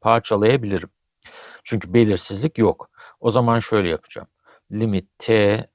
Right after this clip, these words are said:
sıfıra soldan giderken e üzeri t artı beş çarpı limit t sıfıra soldan giderken bir bölü t küp.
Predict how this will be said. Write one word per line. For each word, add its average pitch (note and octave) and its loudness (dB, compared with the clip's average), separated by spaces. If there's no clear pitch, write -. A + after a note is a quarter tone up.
sıfıra F2 -6
soldan G2 0
giderken E2 -8
e G2+ -2
üzeri E2 -8
t G#2+ -2
artı G#2+ 0
beş A2+ -2
çarpı G2+ 0
limit G2+ -4
t G#2 2
sıfıra F#2 -4
soldan G2 0
giderken F#2 -8
bir G2 -6
bölü G2+ -6
t - -10
küp. - -18